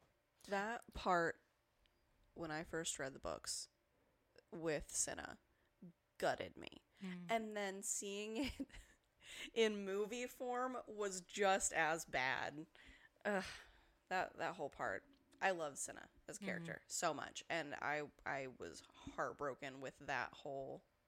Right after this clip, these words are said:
Speaker 1: scene.
Speaker 2: I honestly think they casted his character very well, too, because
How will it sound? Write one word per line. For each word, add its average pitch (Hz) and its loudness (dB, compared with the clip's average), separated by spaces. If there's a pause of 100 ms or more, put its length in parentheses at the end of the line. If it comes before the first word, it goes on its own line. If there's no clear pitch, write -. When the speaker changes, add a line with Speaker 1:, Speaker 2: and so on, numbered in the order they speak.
(880)
Speaker 1:
scene. - -12 (220)
Speaker 2:
I 208 4
honestly 254 2
think 160 -2
they 151 4
casted 147 2
his 156 -4
character 170 0
very 156 0
well, 147 0
too, 160 -2
because 156 -4